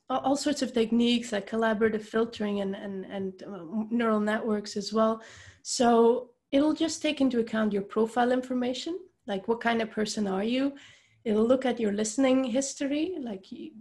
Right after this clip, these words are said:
you seem to like these kinds of songs or listen to these songs a lot. Then maybe it'll look at some of your friends and followers, what do these people like? And out of all that information, it will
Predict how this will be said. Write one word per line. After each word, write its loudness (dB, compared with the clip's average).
you -2
seem 2
to -2
like -4
these -2
kinds -4
of -8
songs 0
or 2
listen 0
to -4
these 0
songs -2
a 0
lot. -4
Then 4
maybe 6
it'll 2
look 0
at -2
some 2
of 0
your 0
friends 2
and 0
followers, -2
what -2
do -2
these 0
people -2
like? -6
And 2
out 0
of 2
all 4
that 2
information, -2
it -8
will -2